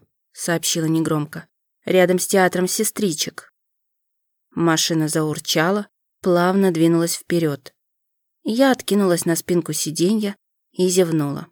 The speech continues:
Окна у машины затонированные в ноль, потому внутри весьма и весьма сумрачно. Разве что на потолке постоянно горит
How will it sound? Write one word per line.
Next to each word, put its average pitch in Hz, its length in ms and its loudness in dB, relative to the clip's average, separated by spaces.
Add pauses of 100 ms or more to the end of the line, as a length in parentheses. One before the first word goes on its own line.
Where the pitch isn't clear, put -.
(1000)
Окна 180 460 2
у 190 40 2
машины 185 480 0
затонированные 180 920 0
в 190 80 -4
ноль, 156 280 0 (640)
потому 170 360 2
внутри 202 420 2
весьма 202 380 0
и 233 80 0
весьма 180 360 0
сумрачно. 151 760 -4 (560)
Разве 170 400 2
что 175 200 2
на 170 120 2
потолке 196 480 -2
постоянно 165 600 2
горит 165 420 0